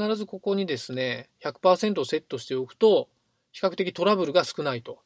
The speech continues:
いうふうに言われていて、どこのサイトでもこれを推奨してます。はい。あとですね、ついでに、このエイチティーエムエルとボディですね。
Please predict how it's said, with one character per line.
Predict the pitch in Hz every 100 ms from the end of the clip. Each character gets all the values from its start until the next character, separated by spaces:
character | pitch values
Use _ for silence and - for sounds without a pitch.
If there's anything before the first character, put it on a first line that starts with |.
| _ _ _ _ _ -
い | 175
う |
ふ | 185
う |
に | 160
言 | 135
わ | 147
れ | 151
て | 156
い | -
て、 | - 233 -
ど | 151 160
こ | 185
の | 180
サ | 185
イ | 175
ト | 170
で | 160
も | 120
こ | 139
れ | 135
を | 147
推 | - 139 127
奨 | 127
し | 110
て | -
ま | 117
す。 | 104 - _ _ _ _ _ _ _
は | - -
い。 | -
あ |
と | 262
で | 170
す | - 135
ね、 | 117
つ | - 247
い | 262
で | 254
に、 | 247 233 127 _ _
こ | - 156
の |
エ | 180
イ |
チ | 175
テ | -
ィ | 214
ー |
エ |
ム | 220
エ |
ル | 175
と | 127
ボ | 120 127
デ | 139
ィ | 127
で | 117
す | 113
ね。 | 117